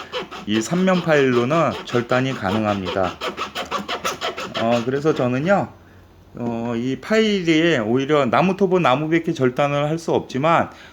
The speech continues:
어, 시간이 더디기는 하지만 이런 목재라든지 금속류 모두 절단이 가능하기 때문에, 쇠톱 기능도 가능하기 때문에요. 이, 저는 나무톱이 없는 제품들 같은 경우에도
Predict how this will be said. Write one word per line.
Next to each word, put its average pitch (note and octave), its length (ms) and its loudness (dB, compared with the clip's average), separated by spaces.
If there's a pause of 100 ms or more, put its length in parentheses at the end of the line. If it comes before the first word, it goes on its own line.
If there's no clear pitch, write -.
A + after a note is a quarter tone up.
(180)
어, A#2 300 -4
시간이 F3 400 0
더디기는 C3+ 540 0
하지만 D3 560 0 (400)
이런 A#2+ 560 2 (240)
목재라든지 B2 1080 2
금속류 C#3+ 440 0
모두 A2+ 300 2
절단이 B2 440 0
가능하기 G#2+ 560 -2
때문에, A#2+ 420 -2
쇠톱 G3 360 -2
기능도 C#3 420 0
가능하기 G#2+ 500 -2
때문에요. A2 640 -2 (460)
이, G#2+ 420 -2 (220)
저는 B2+ 320 -4
나무톱이 C#3 600 0
없는 B2+ 320 0
제품들 A#2+ 500 -2
같은 A2 320 -2
경우에도 G#2 640 0